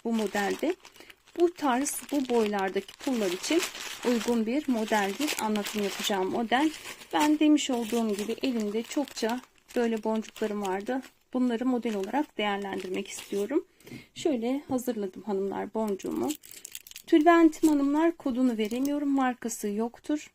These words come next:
Ama Reyhan markada gün ışığı diye geçiyor bu renk yazma. Reyhan markada gün ışığı diye bulabilirsiniz. İpimin kodunu da vereyim. Altı yüz on Yabalı marka ipim var hanımlar. Tığım yirmi bir numaradır.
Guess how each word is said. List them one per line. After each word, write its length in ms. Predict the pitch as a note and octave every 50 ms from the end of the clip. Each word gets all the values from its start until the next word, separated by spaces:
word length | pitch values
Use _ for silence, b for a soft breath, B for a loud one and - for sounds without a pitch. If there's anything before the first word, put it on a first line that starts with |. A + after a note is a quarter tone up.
| b b b b b b b
Ama 420 | b B3+ C4+ C4 C4 C#4 D4+ E4 D4
Reyhan 340 | C4 B3+ B3+ B3+ B3 A#3 A3+
markada 520 | G#3+ G3+ G3+ G3 - - G#3+ G3 B3+ D4
gün 360 | D#4+ C4 - - C#4+ D4 C#4 - -
ışığı 380 | F#3+ - - - G#3+ G#3+ G#3 G3+
diye 220 | - A3+ A#3+ C#4+ D4+
geçiyor 580 | A3+ A3 G3 - - - G3+ G3 B3 C4+ - _ -
bu 140 | B3 A3+ F#3
renk 240 | F#3 G#3+ A3+ -
yazma. 440 | - F3 E3 F3 F3+ - - - - - _ _ _ _ - -
Reyhan 300 | A3+ A#3 A3+ A3+ A3 A3
markada 460 | G#3+ G3 F#3 F#3+ F#3+ - G#3+ - B3+
gün 300 | A3 - C4 C4+ B3+ - -
ışığı 320 | - - - G#3+ F#3 F#3 -
diye 240 | - A3 C4+ B3+ A3
bulabilirsiniz. 840 | G#3 G3 F#3 - F#3 - - - - - - A#3 D4 F4+ F4+ - B B B B B B B B B - -
İpimin 340 | F4+ F4+ - C4 A#3 G#3+ G3+
kodunu 400 | - - G#3 G3+ G#3+ G3+ G#3 G3+
da 100 | G#3+ G3+
vereyim. 300 | A3 G#3+ - A3+ B3 - -
Altı 360 | - C#4 B3+ A#3 - - -
yüz 180 | G#3 G3 - -
on 160 | G#3+ B3 B3+
Yabalı 380 | B3 B3 A#3+ A3 G3+ F#3+ F3+
marka 360 | F3+ F#3 F3+ F#3 F#3+ - - D4
ipim 380 | - - - - G3+ F3+ E3+
var 100 | F3 F3 -
hanımlar. 420 | - F#3 F3 F3 F#3 G#3 A3+ C#4+ E4 - - B B B B B B B B B -
Tığım 480 | - - E4+ D#4 C#4+ C4+ C#4+ D#4+ F4 C#4
yirmi 320 | A#3+ A#3 A#3 A3 G#3 F#3+
bir 120 | - G3 G3
numaradır. 800 | G3+ G#3+ A#3 B3+ C4 B3 A#3 A#3 A#3 - A#3+ A#3+ A3+ - -